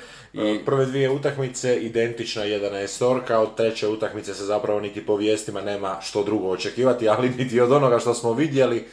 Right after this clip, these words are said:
Speaker 2: se nema što puno mijenjati.
Speaker 1: Kod Bournemoutha možda možemo dočekati Senesija u startnoj postavi, a Solanke je i dalje, e,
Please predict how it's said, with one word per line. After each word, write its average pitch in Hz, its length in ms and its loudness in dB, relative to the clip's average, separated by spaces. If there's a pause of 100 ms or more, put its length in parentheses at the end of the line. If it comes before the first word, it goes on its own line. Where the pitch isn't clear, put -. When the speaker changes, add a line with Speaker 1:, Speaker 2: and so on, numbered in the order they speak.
(140)
Speaker 2:
se 113 160 -4
nema 110 240 0
što 101 160 -2
puno 90 220 -8
mijenjati. 78 460 -12 (160)
Speaker 1:
Kod 123 160 0
Bournemoutha 135 400 6
možda 127 280 0
možemo 113 640 0
dočekati 107 800 0
Senesija 110 720 0
u 98 80 -2
startnoj 104 460 -2
postavi, 117 600 0
a 117 180 4
Solanke 113 720 0
je 101 300 0
i 95 180 -8
dalje, 95 520 -2
e, 87 840 -6